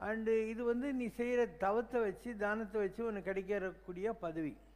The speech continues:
எவ்வளவோ கோயில் இருக்குது. சில கோயில்லாம் ரொம்ப பெருசா இருக்குது.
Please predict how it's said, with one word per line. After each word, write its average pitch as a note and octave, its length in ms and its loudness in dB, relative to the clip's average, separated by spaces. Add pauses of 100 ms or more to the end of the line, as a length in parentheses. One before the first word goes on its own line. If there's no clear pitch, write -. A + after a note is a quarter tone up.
(680)
எவ்வளவோ G#3+ 460 2 (100)
கோயில் G#3+ 340 4
இருக்குது. D#3 360 2 (220)
சில A3 180 0 (180)
கோயில்லாம் A3 500 2
ரொம்ப G3+ 140 -2 (100)
பெருசா G3 380 -2
இருக்குது. C#3+ 280 -2